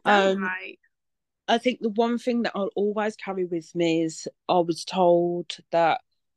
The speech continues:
Speaker 2: I use mental health as a fashion.
Speaker 1: Okay.
Speaker 2: Uh,
Speaker 1: Oh, wow.
Speaker 2: 'cause I've always, I've had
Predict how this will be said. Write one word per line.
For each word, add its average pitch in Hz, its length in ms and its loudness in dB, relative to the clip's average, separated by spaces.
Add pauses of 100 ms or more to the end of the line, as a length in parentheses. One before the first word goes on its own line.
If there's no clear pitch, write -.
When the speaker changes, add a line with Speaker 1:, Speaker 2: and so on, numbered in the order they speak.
(240)
Speaker 2:
I 190 140 2
use 170 640 -4 (140)
mental 180 400 -2
health 180 400 0
as 175 140 -6
a 170 60 -8
fashion. 180 680 -2 (580)
Speaker 1:
Okay. 233 140 -10
Speaker 2:
Uh, 180 400 2 (240)
Speaker 1:
Oh, - 60 -18
wow. 180 60 -20 (500)
Speaker 2:
'cause 233 160 4
I've 254 140 4
always, 294 280 4
I've 220 180 2 (120)
had 277 300 2